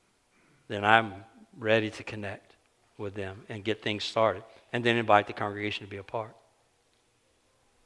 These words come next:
locally. Yeah. In fact, there was a local option, opportunity here that I think we should have gotten,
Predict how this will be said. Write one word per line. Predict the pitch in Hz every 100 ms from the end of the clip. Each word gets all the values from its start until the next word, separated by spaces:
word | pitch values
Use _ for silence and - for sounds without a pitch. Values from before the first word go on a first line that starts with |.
| _
locally. | 123 110 110 101 98 - _ _ _ _ _
Yeah. | 110 95 _ _ _ _ _ -
In |
fact, | 107 123
there | 135
was | 147 120
a |
local | 113 120 123
option, | 110 120 131 - 117 104 - _
opportunity | 131 123 113 - 143 110 92
here | 143 117 - - _ _ _ _ _ _ _ _
that | 120 120 101 202 202 240 _ _ _ _ _ _ _ _ _ _ _ -
I | 123
think | 131 107
we | 104
should | - 110
have | 101
gotten, | 117 131